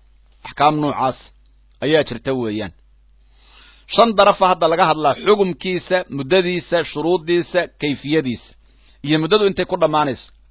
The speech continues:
Fa shuruuduhu thalaatatun,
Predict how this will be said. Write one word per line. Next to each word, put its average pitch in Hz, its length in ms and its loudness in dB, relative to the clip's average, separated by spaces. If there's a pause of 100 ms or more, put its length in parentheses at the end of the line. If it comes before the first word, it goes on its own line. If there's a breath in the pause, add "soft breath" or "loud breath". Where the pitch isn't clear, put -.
(1600)
Fa 160 120 4
shuruuduhu 196 680 2
thalaatatun, 170 720 0